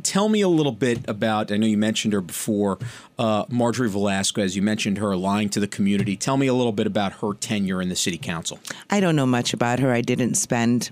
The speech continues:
Speaker 2: much time researching her. I don't think she's, um, I'm not gonna waste my time researching her. What I will say is, uh, I understand that she,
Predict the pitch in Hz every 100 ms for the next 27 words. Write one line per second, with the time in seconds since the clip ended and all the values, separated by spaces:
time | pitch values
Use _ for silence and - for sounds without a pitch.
0 | - 123 117 - 123 120 120 123 113 120
1 | 113 120 117 120 113 110 101 117 113 -
2 | 113 104 - - - - - - - 113
3 | 113 117 120 - 123 131 123 131 127 117
4 | - 117 113 123 117 117 - - 107 117
5 | - 113 - 113 113 104 - - - 156
6 | 139 147 143 - 131 123 117 - 120 117
7 | 110 120 127 120 117 - 117 113 - -
8 | 113 107 107